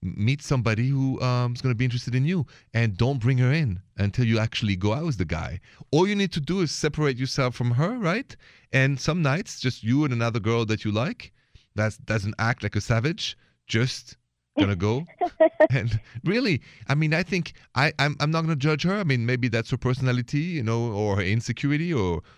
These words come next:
Speaker 1: her self-confidence. I don't know her. But I think for you, it's very easy. Do girls' night out without her. From now on, when she's around, have fun with it. And then when she's not here and you wanna meet somebody or just, you know, have a better chance,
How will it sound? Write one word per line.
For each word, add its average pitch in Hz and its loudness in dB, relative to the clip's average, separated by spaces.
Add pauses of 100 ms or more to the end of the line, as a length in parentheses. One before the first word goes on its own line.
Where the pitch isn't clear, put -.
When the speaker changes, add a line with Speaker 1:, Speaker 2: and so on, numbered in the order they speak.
(120)
Speaker 1:
her 110 -2
self-confidence. 139 -2
I 101 2
don't 101 -2
know 95 0
her. 190 -2 (340)
But 131 0
I 135 0
think 143 -2
for - -2
you, 123 2
it's 156 -6
very 123 0
easy. 123 -2 (400)
Do 151 2 (240)
girls' 127 2
night 110 2
out 123 0 (100)
without 107 0
her. 117 0 (580)
From 104 2
now 135 2
on, 120 2 (400)
when 90 -4
she's 123 -2
around, 113 2 (140)
have 107 -2
fun 127 0
with 117 0
it. 123 0 (420)
And 110 0
then 113 2
when 107 2
she's 98 -2
not 127 0
here 131 2
and 117 0
you 107 -2
wanna 107 -2
meet 117 -2
somebody 104 0
or 101 0
just, 92 -4 (120)
you 110 -4
know, 98 0
have 98 0
a 87 -4
better 95 -2
chance, 135 -4